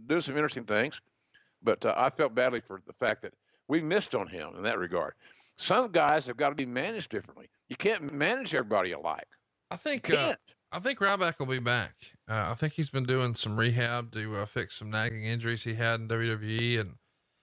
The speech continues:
Speaker 2: if you follow him on social media, I mean, I haven't talked to him about it, but I'll just put two and two together, and I think when he's a hundred percent,
Speaker 1: Hope
Speaker 2: we'll see him pop up somewhere.
Speaker 1: I hope so. He, he, he, he deserves it for himself.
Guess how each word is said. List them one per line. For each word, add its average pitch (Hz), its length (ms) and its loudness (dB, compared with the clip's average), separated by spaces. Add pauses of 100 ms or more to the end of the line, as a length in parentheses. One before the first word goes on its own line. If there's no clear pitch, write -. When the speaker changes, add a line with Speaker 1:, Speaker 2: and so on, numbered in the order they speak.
(180)
Speaker 2:
if 131 100 2
you 143 60 2
follow 185 240 6
him 139 60 2
on 127 100 0
social 120 320 -2
media, 110 500 0 (160)
I 127 60 -8
mean, 120 120 2
I 127 40 4
haven't 104 200 -2
talked 107 240 -2
to 104 60 -8
him 98 80 -2
about 78 240 -2
it, 87 140 -4
but - 140 -4 (100)
I'll - 80 2
just 147 160 2
put - 140 2
two 151 160 0
and 131 80 0
two 143 120 2
together, 123 460 2
and 113 80 2
I 113 80 2
think - 400 -4 (460)
when 123 100 0
he's 123 140 2
a 113 40 0
hundred 117 180 2
percent, 117 360 2
Speaker 1:
Hope 78 80 -6
Speaker 2:
we'll 110 80 -2
see 110 140 -2
him 82 100 -4
pop 92 260 2
up 82 180 -4
somewhere. 98 420 -6 (280)
Speaker 1:
I 147 100 4
hope 202 180 4
so. - 260 2 (220)
He, 165 340 2
he, - 180 -4 (420)
he, 151 340 0
he 139 180 0
deserves 170 600 2
it 196 100 2 (720)
for 135 120 4
himself. 113 520 2